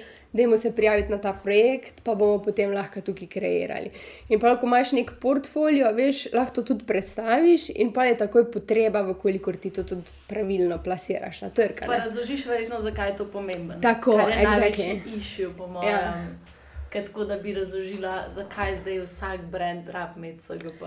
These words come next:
Speaker 1: Ja,
Speaker 2: Kaj bi rekla?
Speaker 1: ja. Jaz bi to rekla, da je to najbolj pomembna stvar, veš, tako kot se vsak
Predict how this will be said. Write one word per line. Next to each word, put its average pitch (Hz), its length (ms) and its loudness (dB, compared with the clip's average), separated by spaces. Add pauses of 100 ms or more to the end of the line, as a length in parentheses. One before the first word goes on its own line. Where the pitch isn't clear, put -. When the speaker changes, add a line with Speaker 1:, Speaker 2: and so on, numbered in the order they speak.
Speaker 1:
Ja, 226 300 4
Speaker 2:
Kaj 196 200 4
bi 233 100 -2
rekla? 208 140 2
Speaker 1:
ja. 190 340 0 (560)
Jaz 285 200 8
bi 269 100 4
to 269 140 10
rekla, 262 340 8
da 214 120 6
je 208 100 6
to 262 140 4
najbolj 233 280 6
pomembna 175 400 0
stvar, 180 260 0
veš, 196 200 2
tako 226 280 2
kot 202 200 2
se - 320 -4
vsak 226 540 2